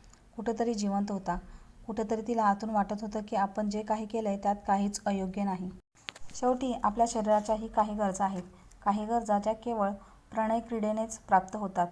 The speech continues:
मग त्यात वाईट काय असं, जर आपण त्या सुखाची अपेक्षा एखाद्या महिलेकडून केली तर?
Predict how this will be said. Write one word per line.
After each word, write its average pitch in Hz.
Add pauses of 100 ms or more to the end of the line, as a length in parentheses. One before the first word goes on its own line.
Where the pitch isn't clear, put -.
(140)
मग 226 (120)
त्यात 208 (320)
वाईट 208
काय 226
असं, 208
जर 214 (520)
आपण 208
त्या 226
सुखाची 208
अपेक्षा 208
एखाद्या 208
महिलेकडून 202
केली 190
तर? 190